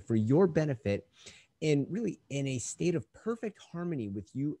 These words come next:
and your business, so that I can free you from needing to invest mental energy in thinking about these cost categories that for most businesses aren't material, but when you add them up, they get to be quite a bit.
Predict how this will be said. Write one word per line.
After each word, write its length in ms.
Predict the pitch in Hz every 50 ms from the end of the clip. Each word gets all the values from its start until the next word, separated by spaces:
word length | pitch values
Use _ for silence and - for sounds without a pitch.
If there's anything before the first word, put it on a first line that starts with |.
| -
and 220 | 135 151 160 170 156
your 100 | 156 123
business, 380 | 131 127 123 117 98 95 92
so 200 | - - 139 135
that 160 | 127 131 123 - -
I 140 | 120 117
can 260 | 110 - - 107 101 - _ - - _ _ _ _ - - -
free 180 | 147 160 175 190
you 460 | 190 190 185 170 139 131 135 139 135
from 240 | - - 123 113 117
needing 280 | 113 113 117 117 110
to 140 | - - 123
invest 480 | 107 107 98 - 107 113 117 - - -
mental 440 | 107 104 113 131 139 - 160 139 - -
energy 560 | 117 117 120 123 120 - 139 139 151 160 - - - - - _ _ -
in 160 | 139 131 113
thinking 460 | 98 - - - 160 160 - - 175
about 420 | 165 143 135 135 139 143 - - 135
these 380 | 120 120 120 120 113 107 -
cost 400 | - - - - 117 123 123 -
categories 460 | - 143 151 - 120 - 139 151 170 -
that 120 | - -
for 80 | - 269
most 320 | 269 359 403 381 - -
businesses 500 | 196 175 165 165 151 - 170 170 170 - - - - - - _
aren't 200 | - - - -
material, 640 | - 156 - - - - 269 277 220 135 107 98 107
but 180 | 101 - -
when 160 | - 190 214 220
you 100 | 214 - - - 311 349
add 120 | 339 277
them 160 | 208 180 185
up, 200 | 262 294 - -
they 100 | - 170
get 220 | - - 190 - -
to 100 | - 202
be 180 | 175 165 160 -
quite 360 | - - _ - 220 240 220
a 60 | 165
bit. 380 | 123 107 - 285 - 110 101 -